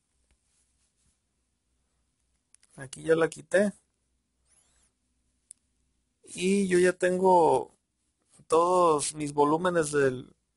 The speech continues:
móvil al máximo, porque ya la había utilizado anteriormente. Pero puede ser que, que los volúmenes estén así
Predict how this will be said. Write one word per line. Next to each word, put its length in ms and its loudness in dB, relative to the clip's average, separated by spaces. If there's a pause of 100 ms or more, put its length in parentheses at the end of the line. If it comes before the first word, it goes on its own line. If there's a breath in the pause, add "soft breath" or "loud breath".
(140)
móvil 500 0
al 140 0
máximo, 540 -4 (560)
porque 240 -8
ya 80 2
la 100 0
había 160 -2
utilizado 540 -4
anteriormente. 760 -8 (1080)
Pero 540 0 (1900)
puede 240 2
ser 220 -6
que, 500 -4 (2500)
que 160 -14
los 220 -12
volúmenes 560 -6
estén 340 -6
así 760 -8